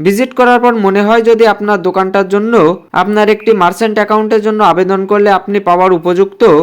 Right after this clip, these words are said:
সেক্ষেত্রে তারা আপনার মার্চেন্ট অ্যাকাউন্টটি খুলে দিবে। তো এখানে আপনাদের মনে একটা প্রশ্ন আসতে পারে,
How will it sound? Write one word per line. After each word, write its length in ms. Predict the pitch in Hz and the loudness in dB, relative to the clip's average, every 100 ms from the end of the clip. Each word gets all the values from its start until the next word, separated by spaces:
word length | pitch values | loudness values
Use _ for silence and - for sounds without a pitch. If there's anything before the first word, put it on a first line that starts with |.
| 190 | -2
সেক্ষেত্রে 540 | - 240 233 226 226 226 | -2 0 0 0 0 2
তারা 200 | 214 202 | 2 0
আপনার 280 | 208 220 | 0 -2
মার্চেন্ট 380 | 202 175 208 214 | 0 -2 -2 -4
অ্যাকাউন্টটি 400 | 196 190 214 226 | -2 0 0 0
খুলে 260 | 247 170 147 | 0 2 4
দিবে। 400 | 139 135 127 135 _ | 2 2 0 -4 _
তো 60 | - | 0
এখানে 280 | 240 247 240 | 2 2 0
আপনাদের 440 | 220 214 214 233 | 0 -2 0 0
মনে 240 | 214 196 202 | 0 0 0
একটা 280 | 190 - | -2 -4
প্রশ্ন 340 | 208 190 190 220 | -2 -2 -4 -2
আসতে 320 | 202 - 220 | -2 -2 -2
পারে, 380 | 220 226 185 | 0 2 0